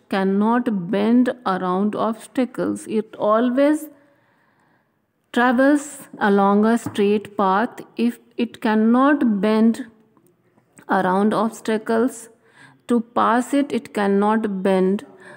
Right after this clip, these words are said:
So the shadow will formed when there is, uh, an obstacle is in the path of the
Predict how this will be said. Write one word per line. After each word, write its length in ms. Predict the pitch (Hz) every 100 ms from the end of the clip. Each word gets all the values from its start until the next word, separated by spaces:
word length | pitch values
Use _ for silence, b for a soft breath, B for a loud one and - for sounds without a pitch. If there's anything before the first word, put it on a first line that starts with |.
| B B B _ _ -
So 640 | - 254 269 294 311 - - - - 175 -
the 280 | - 233 208
shadow 640 | - - 180 185 190 226
will 360 | 233 277 370 392 -
formed 520 | - - 208 202 226 262 214
when 400 | 220 247 277 277
there 320 | 190 202 202 -
is, 460 | 208 208 226 - - B B B B B B - - _
uh, 260 | - - 202 196
an 100 | 196
obstacle 880 | - 196 196 - 226 220 254 254 269 -
is 280 | 196 196 -
in 240 | 190 196
the 140 | 214
path 480 | 240 - 175 170 175
of 320 | 175 175 175
the 300 | 254 311 415